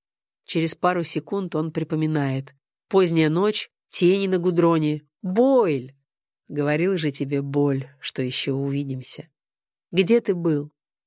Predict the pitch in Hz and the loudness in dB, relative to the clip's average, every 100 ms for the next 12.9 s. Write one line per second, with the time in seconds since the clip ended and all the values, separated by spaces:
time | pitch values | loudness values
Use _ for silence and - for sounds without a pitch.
0 | _ _ _ - 190 220 156 120 - _ | _ _ _ -2 2 2 0 -8 -16 _
1 | _ _ _ _ _ _ 180 175 - - | _ _ _ _ _ _ -4 -4 -4 -10
2 | 127 120 117 127 _ _ _ _ _ _ | -12 -12 -16 -20 _ _ _ _ _ _
3 | _ - 202 226 226 233 254 269 254 - | _ -4 2 4 4 2 2 2 0 -2
4 | 208 175 165 160 - 135 - - 147 _ | -2 -2 -2 -6 -6 -8 -10 -16 -16 _
5 | _ _ _ _ _ _ _ - 170 226 | _ _ _ _ _ _ _ -4 2 2
6 | 214 - 202 190 180 175 175 - 185 165 | 2 0 -2 0 -2 -2 -4 -4 -4 -4
7 | - 220 202 160 156 151 156 156 - 156 | -2 -2 -2 -2 0 2 2 0 0 0
8 | 160 156 - 151 147 180 196 143 - _ | 2 0 -2 0 0 0 0 -2 -4 _
9 | _ - 151 185 214 214 190 - _ 156 | _ -6 2 4 4 2 -2 -8 _ -4
10 | 180 190 185 175 160 160 180 208 208 - | -2 0 -2 -2 -6 -4 -4 -4 -6 -6
11 | 175 160 151 202 196 - 165 170 165 208 | -2 -2 -2 -4 -4 -6 -6 -4 -4 -4
12 | 202 196 226 190 139 - - - | -4 -2 2 2 0 -6 -8 -8